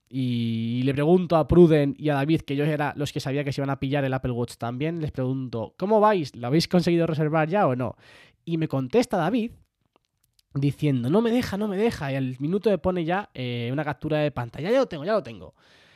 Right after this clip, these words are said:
Y pone en, en mayúsculas, "Ojo". Y de repente vemos en la captura de pantalla que nos ha pasado que lo ha cogido para reser-, para recoger en Sol, en la Apple Store de Sol, el viernes de once a once y cuarto, la misma franja que Pruden y que yo.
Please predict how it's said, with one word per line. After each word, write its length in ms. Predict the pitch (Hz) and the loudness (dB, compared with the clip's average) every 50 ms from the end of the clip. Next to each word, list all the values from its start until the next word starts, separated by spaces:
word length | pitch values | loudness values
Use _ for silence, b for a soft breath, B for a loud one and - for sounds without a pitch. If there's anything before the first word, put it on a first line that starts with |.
| b b b _ _ | b b b _ _
Y 100 | 196 196 | -2 0
pone 240 | 175 - 208 208 196 | 2 4 4 4 4
en, 240 | 190 185 175 175 - | 2 2 0 -4 -2
en 140 | - 175 170 | 0 0 2
mayúsculas, 560 | 165 156 156 139 - - - 123 107 110 - - _ _ _ | 4 4 2 2 0 -2 -4 -6 -6 -6 -10 -14 _ _ _
"Ojo". 460 | - 240 233 - 117 107 - - _ _ _ _ _ _ _ _ _ _ _ _ _ - | 4 4 4 4 2 -6 -12 -16 _ _ _ _ _ _ _ _ _ _ _ _ _ -2
Y 100 | 127 165 | 0 0
de 80 | 151 | 0
repente 500 | 143 135 120 - 151 175 208 196 185 208 170 | 0 -2 -2 -2 0 0 0 0 -2 -2 -2
vemos 360 | 175 175 151 123 127 - - | -2 -4 -4 -4 -6 -6 -6
en 60 | 143 | -6
la 120 | - 135 - | -6 -6 -8
captura 360 | - 127 - - 240 220 165 | -10 -10 -6 -4 0 2 2
de 100 | 160 180 | 2 2
pantalla 340 | - 180 180 - 156 156 156 | 0 -2 -4 -4 -4 -4 -2
que 80 | 135 | -2
nos 160 | 127 135 - 160 | -4 -4 -2 -4
ha 100 | 151 - | -2 -2
pasado 420 | 147 139 143 139 143 165 185 - B B B B B B B B _ | -2 -2 -2 -2 -4 -4 -6 -8 B B B B B B B B _
que 100 | - 180 | 0 2
lo 80 | 175 214 | 4 4
ha 60 | 233 | 4
cogido 460 | 262 220 208 - - 254 240 247 233 | 4 4 2 2 0 0 2 2 2
para 180 | 233 214 196 180 | 4 2 2 2
reser-, 420 | 185 196 - - 196 180 175 175 - _ | 0 -2 0 2 2 2 2 -2 -6 _
para 260 | - 185 175 170 175 | -2 0 2 2 0
recoger 580 | 165 180 165 - 175 - - 202 233 269 - _ _ _ _ _ _ _ _ _ _ _ _ _ | 0 -2 -2 -2 -2 0 2 0 0 0 -2 _ _ _ _ _ _ _ _ _ _ _ _ _
en 220 | 160 165 170 165 | 0 0 0 0
Sol, 400 | 156 - - 214 220 240 285 339 - - | 0 0 0 2 2 2 2 0 -2 -2
en 80 | 180 | 0
la 80 | 165 156 151 - | 0 0 0 0
Apple 300 | 160 180 175 196 185 175 | 0 0 0 2 0 -2
Store 260 | 160 - 175 160 156 | -2 -2 -4 -4 -2
de 60 | 151 | -2
Sol, 320 | - - 196 214 233 262 - _ - | 0 2 2 2 0 -2 -8 _ -4
el 200 | 147 147 151 151 | -2 0 0 2
viernes 420 | 170 185 202 202 220 226 208 165 | 2 2 2 2 2 0 2 2
de 80 | 160 160 | 2 4
once 240 | 185 202 185 - | 4 2 2 0
a 60 | 202 202 | 0 0
once 180 | 190 - - | 0 -2 -4
y 20 | 175 | 0
cuarto, 340 | 160 170 156 143 135 - | 2 2 2 2 0 -4
la 100 | - 117 | -6 -4
misma 180 | 139 160 175 165 | -4 -4 -4 -4
franja 240 | - 170 - - 143 | -6 -6 -6 -6 -6
que 100 | 143 139 | -6 -2
Pruden 320 | 156 175 185 202 208 - - | 0 2 2 2 0 -2 -4
y 120 | 165 156 | -6 -4
que 160 | 143 143 139 | -2 0 0
yo. 180 | 139 127 113 | 0 0 -2